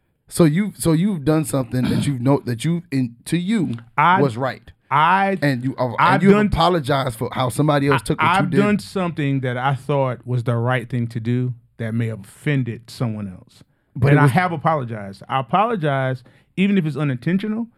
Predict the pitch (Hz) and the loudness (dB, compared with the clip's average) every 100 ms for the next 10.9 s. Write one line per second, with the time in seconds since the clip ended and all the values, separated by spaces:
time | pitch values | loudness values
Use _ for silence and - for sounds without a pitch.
0 | _ _ _ _ - 139 143 120 151 - | _ _ _ _ -2 0 2 0 -4 -2
1 | 151 170 180 180 180 170 160 170 170 180 | 2 4 4 -2 -2 -4 0 0 0 2
2 | 185 196 190 196 - _ _ - 151 202 | 0 0 -4 -4 -8 _ _ -6 0 2
3 | 185 123 190 185 135 135 139 156 170 160 | 2 2 2 2 2 0 0 0 0 -2
4 | 127 135 147 135 123 120 120 113 117 _ | 0 0 2 2 2 2 2 -2 -6 _
5 | 123 - 147 131 98 73 - _ _ _ | -10 -6 -2 -2 -2 -8 -20 _ _ _
6 | _ _ _ _ _ _ _ _ - 123 | _ _ _ _ _ _ _ _ -10 0
7 | 196 165 127 131 135 113 147 160 131 110 | 2 4 2 0 0 0 0 0 -2 -4
8 | - - - 151 143 170 208 240 170 156 | -10 -8 0 2 2 2 2 2 2 2
9 | 147 143 139 127 131 143 131 135 147 135 | 2 0 -2 -4 -2 0 2 0 0 -4
10 | 127 127 127 110 - 143 117 95 90 | -4 -4 -4 -6 -6 -6 -6 -8 -18